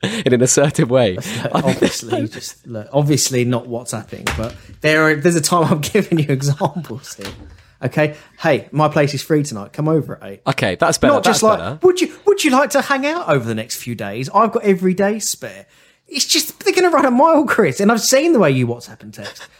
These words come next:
Speaker 2: Okay, that's point number one. Point number two, the famous question. Oh, when a woman asks you, "What do you want to eat?" and you're umming and ahhing, you're showing indecisiveness. No, it's not the right way to go. We are going to go to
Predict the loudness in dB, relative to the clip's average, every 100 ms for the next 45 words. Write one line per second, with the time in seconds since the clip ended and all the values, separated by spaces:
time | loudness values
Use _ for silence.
0 | -4 -2 -2 -2 -4 2 2 4 2 2
1 | -2 -8 -14 _ -2 0 2 2 2 0
2 | -2 -6 _ -14 -2 2 4 2 -2 -8
3 | -10 -14 -18 _ _ _ -2 2 2 0
4 | -4 -2 2 4 2 0 -2 2 4 4
5 | 2 2 2 0 -6 -8 -8 -8 -8 -8
6 | -8 -10 -12 -10 -12 -16 -10 -8 -8 -4
7 | 0 2 2 4 4 4 4 2 -2 -2
8 | 0 2 2 0 -2 -2 -2 -4 -8 -8
9 | -10 -10 -18 _ _ _ -6 -4 -2 -2
10 | -4 -10 -4 -4 -2 -2 0 0 -2 -2
11 | -4 -2 -2 -4 -14 _ _ _ _ -2
12 | 2 4 4 4 4 4 2 0 0 2
13 | 2 0 0 0 0